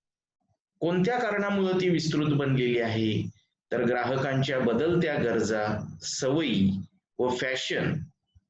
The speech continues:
याप्रमाणे विपणन कार्य व प्रक्रिया, विपणनाची प्रक्रिया ही बदलावी लागते. त्यामुळंच विपणनाची व्याप्ती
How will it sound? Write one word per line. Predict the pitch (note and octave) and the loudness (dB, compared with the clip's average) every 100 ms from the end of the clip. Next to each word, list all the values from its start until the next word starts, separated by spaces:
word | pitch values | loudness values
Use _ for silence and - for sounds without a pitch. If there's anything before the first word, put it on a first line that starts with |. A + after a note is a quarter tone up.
| _ _ _ _ | _ _ _ _
याप्रमाणे | A#2+ D3 - D3 D3 D3+ D3+ | -4 -2 0 0 0 0 0
विपणन | C3 B2+ D3+ D#3+ E3+ E3+ E3 | 0 0 0 0 2 4 2
कार्य | - C3 C#3+ D3+ | 0 -2 -2 0
व | D#3 D#3+ D#3+ | 0 0 0
प्रक्रिया, | C3+ B2+ C#3 C#3+ C#3 | 0 0 0 0 0
विपणनाची | C3 A2+ - C#3 D3 D3+ D3+ | 0 0 0 0 0 -2 -2
प्रक्रिया | D#3 C3 A#2+ A#2+ B2 B2 | 0 0 0 0 0 0
ही | C#3+ G#3+ - - - - | 2 0 -2 -10 -18 -6
बदलावी | - A2 C3 D#3 B2 | -2 0 0 2 0
लागते. | E2+ F3 - - - - _ C#3+ | 0 -2 -6 -8 -8 -20 _ -4
त्यामुळंच | D3+ G3+ A3+ B3 B3 - - - _ _ _ A#2 | -2 2 2 2 0 -2 -8 -14 _ _ _ -4
विपणनाची | C3+ C3+ D3 D3+ D3+ D3+ D3+ | -2 0 0 0 -2 -2 -2
व्याप्ती | C#3+ B2 C#3 - A#2+ A#2+ - | 0 0 -2 -4 -2 -2 -2